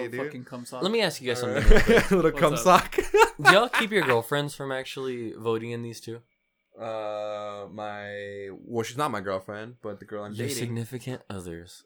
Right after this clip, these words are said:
Speaker 3: I'm so sorry.
Speaker 2: N-,
Speaker 1: No.
Speaker 2: well, she doesn't have Twitter, so.
Speaker 3: She
Speaker 1: No.
Speaker 3: doesn't have a Twitter?
Speaker 2: No, she has, uh, only Instagram. That's it.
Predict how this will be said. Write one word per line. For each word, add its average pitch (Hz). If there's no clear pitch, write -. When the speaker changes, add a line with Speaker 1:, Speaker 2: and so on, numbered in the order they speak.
Speaker 3:
I'm 95
so 104
sorry. 87
Speaker 2:
N-, 143
Speaker 1:
No. 175
Speaker 2:
well, 185
she 185
doesn't 185
have 151
Twitter, 113
so. 110
Speaker 3:
She 165
Speaker 1:
No. 170
Speaker 3:
doesn't 233
have 320
a 240
Twitter? 165
Speaker 2:
No, 170
she 135
has, 127
uh, 120
only 120
Instagram. 104
That's -
it. 127